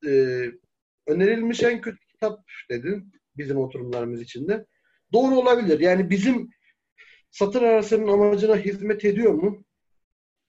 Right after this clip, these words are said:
Çok sanmıyorum. Doğru. Ama ben bunu okuyup konuşmak istedim. Yani biraz da,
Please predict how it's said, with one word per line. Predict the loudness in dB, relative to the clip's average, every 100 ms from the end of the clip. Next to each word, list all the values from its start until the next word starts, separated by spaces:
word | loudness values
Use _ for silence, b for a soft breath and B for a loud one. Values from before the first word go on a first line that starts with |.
| _ _
Çok | -10 -10 -2
sanmıyorum. | 0 0 0 -2 -4 _ _ _ _ _ _ _ _ _ _ _ 0
Doğru. | 0 0 -4 -12 _ _ _ _ _ _ -20 _
Ama | 2 4
ben | 4 2
bunu | 4
okuyup | 4 4 -2 -6 0
konuşmak | 0 2 -2 -4
istedim. | -6 -14 -14 -16 _ _ _
Yani | -16 -16 -18 _ _ _ _ -6
biraz | -2 -2 -2
da, | -2